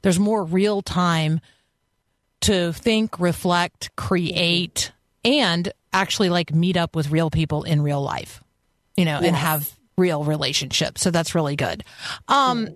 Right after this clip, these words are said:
Speaker 1: I think in the inviting accountability thing, one thing I would toss into the mix here, uh, in terms of walking through it together. Um, this was something that I did with a group of women. This, this goes back a number of years now.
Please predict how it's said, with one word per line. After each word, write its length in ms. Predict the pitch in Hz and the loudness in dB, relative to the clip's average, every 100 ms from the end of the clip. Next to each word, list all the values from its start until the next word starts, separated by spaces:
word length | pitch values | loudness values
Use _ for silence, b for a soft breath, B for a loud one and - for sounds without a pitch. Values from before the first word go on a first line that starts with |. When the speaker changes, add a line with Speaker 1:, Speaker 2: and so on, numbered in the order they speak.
| - | -2
Speaker 1:
I 100 | 233 | 0
think 180 | 302 415 | 2 0
in 80 | |
the 100 | 403 | 2
inviting 460 | 294 240 190 190 196 | 2 2 0 0 0
accountability 760 | 185 185 170 165 160 165 156 | -2 0 2 2 2 0 0
thing, 300 | 151 165 156 | 0 0 2
one 180 | 151 180 | 2 0
thing 160 | 190 214 | 0 2
I 100 | 180 | 2
would 200 | 165 - | 0 -2
toss 340 | - 165 151 | 0 0 2
into 200 | 170 156 | 0 0
the 100 | 160 | 0
mix 340 | 151 156 - - | 0 0 -4 -4
here, 460 | 165 143 131 - - | 0 0 -2 -4 -4
uh, 40 | 175 | -2
in 260 | 156 185 | 2 0
terms 260 | - 185 165 | 2 0 0
of 160 | 165 | 0
walking 400 | 160 160 165 180 | 0 0 0 -2
through 240 | 165 165 160 | -2 0 0
it 140 | 139 | 0
together. 520 | 170 156 147 147 98 - B B | 0 0 0 -2 -4 -8 B B
Um, 200 | - 180 | 0 2
this 180 | 180 240 | 2 2
was 120 | 320 | 0
something 280 | 254 226 202 | 2 2 2
that 180 | 190 - | 0 0
I 100 | 175 | 0
did 300 | 165 170 165 | 0 0 0
with 300 | 170 160 - | -2 -2 -2
a 140 | - 175 | -2 -2
group 320 | 165 165 156 | 0 -2 0
of 140 | 160 | -2
women. 360 | 156 156 156 151 | 0 0 2 0
This, 220 | 156 - - | -2 -4 -4
this 180 | 156 - | -4 0
goes 160 | 143 | -2
back 220 | - 131 | 0 -2
a 40 | 139 | 0
number 400 | 139 139 143 135 | 0 0 -2 -4
of 120 | 143 | -6
years 320 | - - - | -4 -4 -4
now. 240 | - - | -4 -4